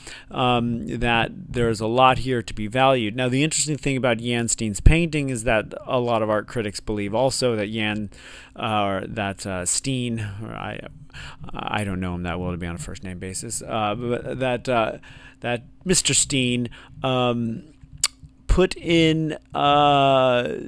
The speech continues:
put in different things in his painting that would suggest that he's also criticizing this life, that this life is seen as decadent, um, that, that, that there are some moral pitfalls here that the viewer should watch out for.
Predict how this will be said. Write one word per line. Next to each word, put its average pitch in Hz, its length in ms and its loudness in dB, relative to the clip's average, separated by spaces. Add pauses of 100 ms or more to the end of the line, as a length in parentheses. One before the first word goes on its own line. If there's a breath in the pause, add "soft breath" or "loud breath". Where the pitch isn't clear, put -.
(1000)
put 185 140 8
in 214 140 2
different 160 300 0
things 131 400 0
in 123 120 2
his 117 140 0
painting 123 420 4
that 113 140 2
would 117 140 -2
suggest 113 440 -2
that 117 140 -2
he's 110 180 -6
also 104 320 -2
criticizing 95 720 -2
this 85 180 -8
life, - 540 -10
that 120 140 -6
this - 180 -6
life 110 260 0
is 107 60 -6
seen 101 220 -4
as 98 160 -8
decadent, 123 720 0 (360 loud breath)
um, 101 680 -2 (440 loud breath)
that, 101 460 0 (100)
that, 101 360 -2
that 107 180 -2
there 104 220 0
are 101 160 -2
some 113 180 -4
moral 120 480 2
pitfalls 113 640 2
here 101 300 0
that 98 160 -4
the 107 80 -6
viewer 104 400 -2
should 98 180 0
watch 92 300 -4
out 98 160 0
for. - 240 -8